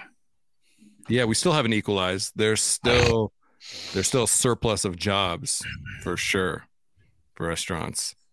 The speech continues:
Technology and scaling down hours and all these things have not,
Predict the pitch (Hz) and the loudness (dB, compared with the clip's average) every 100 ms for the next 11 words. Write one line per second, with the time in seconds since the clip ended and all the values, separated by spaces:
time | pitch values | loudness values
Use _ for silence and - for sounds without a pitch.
0 | - 113 110 104 107 107 92 101 104 101 | -4 -2 2 2 4 2 2 2 2 2
1 | 85 - 104 104 98 104 104 98 98 104 | 0 0 0 2 0 0 -2 -2 -2 0
2 | 104 101 101 98 95 92 104 95 - 104 | 0 0 0 0 -2 -2 0 0 0 0
3 | 95 - 90 95 98 101 87 | 0 0 0 0 0 0 -2